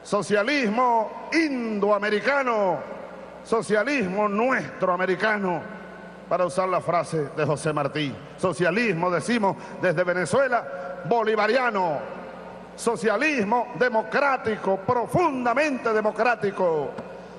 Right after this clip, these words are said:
Porque nosotros, los presidentes que aquí estamos, no fuimos impuestos por ninguna élite. Todo lo contrario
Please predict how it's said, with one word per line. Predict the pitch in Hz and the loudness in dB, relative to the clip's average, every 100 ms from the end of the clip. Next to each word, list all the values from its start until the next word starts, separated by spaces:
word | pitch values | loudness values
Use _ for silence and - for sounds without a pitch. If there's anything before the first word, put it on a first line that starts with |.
| - - - | -18 -18 -4
Porque | 196 202 196 | -4 0 0
nosotros, | 196 - - 269 262 196 | 0 -2 2 2 2 0
los | 180 185 | 2 0
presidentes | - 202 196 214 240 202 | 0 -2 0 0 0 -2
que | 185 208 | 0 -2
aquí | - 220 | 0 -2
estamos, | 156 - 262 208 160 - - - - - - | 0 0 2 0 -4 -6 -14 -14 -16 -18 -6
no | - 240 | -2 0
fuimos | - 262 226 208 | 0 0 0 0
impuestos | 214 170 220 269 185 - 214 | -2 0 2 2 2 -2 -2
por | 214 214 | 0 0
ninguna | 214 208 233 247 220 220 | -2 -2 0 2 2 4
élite. | 262 240 226 214 208 190 175 127 - - - - - - - - | 2 2 0 0 0 2 0 -4 -8 -14 -14 -16 -18 -18 -10 0
Todo | 240 226 | 2 2
lo | 214 | 2
contrario | - 202 160 240 254 240 208 190 | 0 -4 0 2 2 2 0 -2